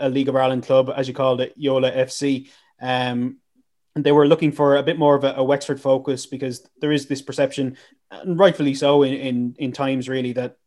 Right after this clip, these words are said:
uh, the Wexford team doesn't represent the Wexford area, that there's an awful lot of players coming down from Dublin and Carlow and the likes of that. So, um, it was, it was quite a, a noble, um,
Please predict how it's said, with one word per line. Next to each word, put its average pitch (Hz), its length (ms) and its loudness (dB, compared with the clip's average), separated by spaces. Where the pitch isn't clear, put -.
uh, 131 160 -4
the 123 100 -8
Wexford 139 260 -4
team 135 240 0
doesn't 139 220 -2
represent 139 480 -4
the 131 240 -6
Wexford 139 580 -4
area, 139 400 4
that 131 180 -4
there's 131 160 -4
an 131 80 -4
awful 135 200 -4
lot 131 100 0
of 123 80 -10
players 131 260 2
coming 131 180 -6
down 131 200 -6
from 123 280 -6
Dublin 127 380 0
and 123 340 -4
Carlow 127 380 -4
and 123 140 -4
the 123 40 -6
likes 127 240 -4
of 120 80 -10
that. 127 240 -6
So, 127 300 -4
um, 131 480 -4
it 196 100 0
was, 170 200 0
it 160 160 -10
was 160 100 -6
quite 175 180 4
a, 147 180 2
a 147 60 2
noble, 151 460 4
um, 131 500 -2